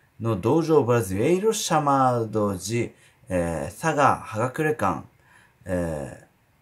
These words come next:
primeiro, é, Kendo wa rei ni hajimari,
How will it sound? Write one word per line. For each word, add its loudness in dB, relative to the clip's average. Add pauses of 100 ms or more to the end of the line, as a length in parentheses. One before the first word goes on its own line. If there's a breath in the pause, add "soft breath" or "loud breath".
(540)
primeiro, 0 (400)
é, -6 (320)
Kendo 0
wa 2 (380 soft breath)
rei 2
ni -4
hajimari, -4